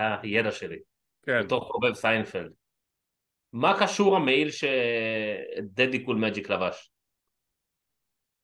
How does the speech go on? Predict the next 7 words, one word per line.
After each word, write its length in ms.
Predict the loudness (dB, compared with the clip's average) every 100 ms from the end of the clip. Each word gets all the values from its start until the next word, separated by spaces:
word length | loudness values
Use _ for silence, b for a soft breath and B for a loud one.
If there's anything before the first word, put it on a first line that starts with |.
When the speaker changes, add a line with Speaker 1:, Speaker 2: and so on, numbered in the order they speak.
| _ _
Speaker 2:
וואו, 440 | -2 2 4 2 0 -10 -6
אה, 1080 | 0 2 4 4 4 4 2 2 0 -2 -4 B _ _ _
לא 140 | -6 -2
יודע, 200 | 0 0 -2 _
בוא 300 | -18 -10 -6
תגיד 180 | -4
לי. 60 | -4